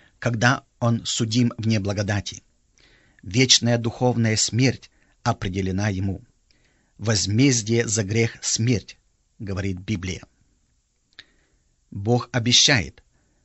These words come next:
что победители будут участвовать в его славе и в земном господстве Господа Иисуса Христа. Скоро Иисус Христос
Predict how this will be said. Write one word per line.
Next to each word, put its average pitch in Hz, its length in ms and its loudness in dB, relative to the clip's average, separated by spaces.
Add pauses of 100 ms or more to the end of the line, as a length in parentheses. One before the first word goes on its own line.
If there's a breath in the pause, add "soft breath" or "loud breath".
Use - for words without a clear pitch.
что - 240 -4
победители 113 840 -2
будут 117 360 -2
участвовать 127 680 0
в 101 60 -4
его 110 160 0
славе 120 560 0 (160)
и 113 80 -2
в 110 60 -2
земном 110 380 2
господстве 117 640 -2
Господа 101 500 -2
Иисуса 98 420 -2
Христа. 92 500 -4 (1000 soft breath)
Скоро 113 440 0
Иисус 110 360 2
Христос 120 640 0